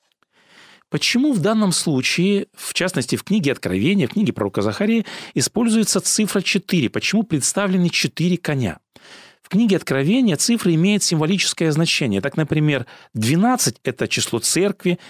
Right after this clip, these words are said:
семь — число полноты, шесть — число человека, четыре — число мира, то есть число всей земли в соответствии с четырьмя сторонами. Например, говорится, что ангелы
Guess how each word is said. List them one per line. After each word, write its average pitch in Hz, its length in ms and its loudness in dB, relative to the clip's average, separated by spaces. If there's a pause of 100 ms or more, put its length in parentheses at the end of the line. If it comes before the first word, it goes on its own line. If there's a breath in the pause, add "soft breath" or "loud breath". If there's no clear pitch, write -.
семь — 226 380 0
число - 320 0
полноты, 120 640 0
шесть — 233 340 0
число 117 320 0
человека, 185 640 0 (320 loud breath)
четыре — 196 840 2 (200 soft breath)
число 170 380 0
мира, 208 380 4
то 123 100 0
есть 117 140 0
число 214 340 0
всей 190 320 0
земли 135 720 2 (200 loud breath)
в - 60 -16
соответствии 180 640 0
с - 100 -2
четырьмя 147 520 0
сторонами. 175 580 0
Например, 123 360 0
говорится, 135 400 2
что - 280 -2
ангелы 214 500 2